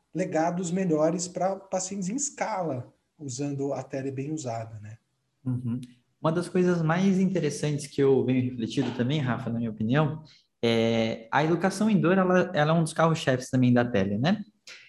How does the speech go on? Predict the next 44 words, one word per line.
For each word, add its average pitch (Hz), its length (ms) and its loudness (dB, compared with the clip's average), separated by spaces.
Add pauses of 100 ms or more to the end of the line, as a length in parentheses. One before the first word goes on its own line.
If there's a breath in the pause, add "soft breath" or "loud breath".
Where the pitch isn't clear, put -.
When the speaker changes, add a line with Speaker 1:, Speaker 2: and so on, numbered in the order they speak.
(240 loud breath)
Speaker 2:
E - 40 -8
quando 208 160 2
a 240 40 6
gente 247 220 2
fala 214 160 2
de 208 80 4
educação 190 420 2
em 160 140 2
dor, 175 260 6
quando 165 140 2
a 165 60 2
gente 160 240 -2
vai 165 120 2
mostrar 156 420 0
a 165 80 2
eficácia 160 760 0
dela, 143 480 2
a 120 60 0
gente 156 240 0
vê 165 100 4
diversos 185 480 2
estudos 165 560 0 (320 soft breath)
direcionando 165 760 4
pro 165 160 2
desfecho 156 540 0
dor 139 300 6
e 160 60 2
incapacidade. 156 920 0 (800)
Só - 160 -2
que 220 100 -4
quando 254 140 2
a 277 60 4
gente 247 220 4
pensa 190 360 2
nisso, 175 400 6
né, 156 160 4
o 170 80 4
processo 190 400 2
do 180 160 4
que, 185 140 0
que 190 120 0
é 185 140 4
educar, 160 720 2
né, 151 340 2